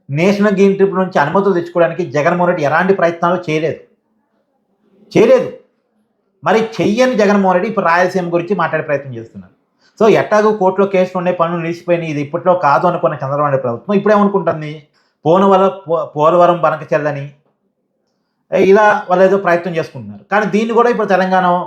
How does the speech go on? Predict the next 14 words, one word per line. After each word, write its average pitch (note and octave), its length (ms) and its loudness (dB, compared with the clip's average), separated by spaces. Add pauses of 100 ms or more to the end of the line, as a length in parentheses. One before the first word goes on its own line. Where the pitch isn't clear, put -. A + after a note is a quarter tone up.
(160)
వాదులు F3+ 240 4
వ్యతిరేకిస్తున్నారు. E3 680 -2
"మా D3 220 2
నీటి F3 260 -2
వాటాను E3 380 0
మీరెట D#3 360 -4
తీసుకుంటారని." C3+ 600 -8 (580)
ఈ C#3+ 80 -2
నీటి F#3+ 340 2
వాటాలు G3 340 4
అనేది G#3 220 0
ఎవరి F3+ 180 4
వాదనలో F3 400 2
అనుకుంటే, D3 520 -8